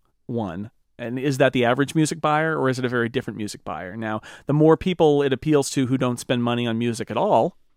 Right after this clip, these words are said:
um, you know, people who steal music, <laughs> people who pirate music, then, uh, that's money in the bank. That's great. But I suspect that the people who are more likely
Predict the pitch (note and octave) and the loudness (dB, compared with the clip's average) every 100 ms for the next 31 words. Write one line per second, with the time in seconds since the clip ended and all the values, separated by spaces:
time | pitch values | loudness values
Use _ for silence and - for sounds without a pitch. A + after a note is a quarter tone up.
0 | _ _ _ _ _ A#2 G#2+ G#2 G#2 - | _ _ _ _ _ -2 -2 -2 -6 -12
1 | _ - C3 A2+ C3 _ - C3+ _ E3 | _ -8 -6 -6 -8 _ -20 -20 _ -20
2 | _ - D#3 C3 B2 A#2+ A2 F3+ F#3+ C#3+ | _ -4 -2 0 0 -2 -2 2 4 4
3 | C3 G3 - - - A3 - A#3+ - G#3 | 4 0 -2 -14 2 4 6 4 4 0
4 | - - F#3+ F3+ C#3+ D3+ F3 D#3 C3 B2+ | -2 -6 -2 0 2 2 2 2 0 0
5 | D3 - - - - D3+ F3 E3+ E3+ D#3+ | -4 -6 -20 -14 -6 0 2 2 2 2
6 | D#3 D#3 F3 - - - D#3 F#3 F3 D#3 | 2 2 0 0 -6 0 2 4 2 2
7 | G#3 C3+ F3 - E3 G3+ G2+ D3 C#3+ C3 | -2 -2 -4 -4 -4 -4 -4 -4 -4 -4
8 | - - - G3+ A#3 G#3 - - - G#3 | -8 -20 -6 -2 0 0 -2 -4 -2 -2
9 | - - D#3 C#3+ C3 B2+ C3+ B2 B2+ A#2 | -2 -6 -4 -4 -2 -2 -2 -2 -2 -2
10 | A#2+ A#2 A#2 B2+ C#3 C3 B2 A#2+ A#2 G2 | -2 0 0 2 2 2 0 0 -2 -2